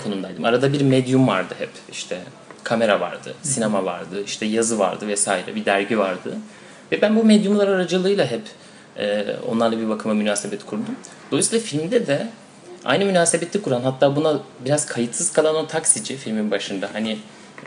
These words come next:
Speaker 1: böyle çöpün üzerinden gül topluyor, şeye vuruyor falan ya, onu izliyoruz. Bir bakıma öylesine sansasyonel ve yoğun bir tutkunun yaşandığı yerde adam mesela kendi eski umutları üzerinden bir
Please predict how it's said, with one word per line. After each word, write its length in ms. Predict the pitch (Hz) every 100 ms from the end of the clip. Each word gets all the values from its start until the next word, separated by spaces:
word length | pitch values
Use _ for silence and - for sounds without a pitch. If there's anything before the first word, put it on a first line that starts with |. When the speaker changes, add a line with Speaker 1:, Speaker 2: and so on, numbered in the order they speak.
| -
Speaker 1:
böyle 400 | 110 107 110 110
çöpün 280 | - 104 113
üzerinden 420 | 110 113 113 113
gül 180 | 110 107
topluyor, 480 | 104 92 90 87 85 -
şeye 260 | - 110 110
vuruyor 300 | 104 101 95
falan 340 | 104 107 107
ya, 100 | 92
onu 140 | 98
izliyoruz. 440 | 107 107 107 214 - - - - -
Bir 120 | 226
bakıma 520 | 226 214 196 214 113 240 -
öylesine 380 | 143 185 202 202
sansasyonel 800 | - 135 131 143 143 151 175 185
ve 60 |
yoğun 380 | 165 139 139 175
bir 60 | 185
tutkunun 380 | - - 165 175
yaşandığı 460 | 160 151 165 175
yerde 320 | 170 113 113
adam 300 | 143 139 156
mesela 360 | 139 117 139 143
kendi 540 | 120 127 135 143 151 - - - -
eski 300 | 123 - -
umutları 420 | 139 135 139 135
üzerinden 540 | 123 101 92 95 101 101 - 101
bir 200 | 131 139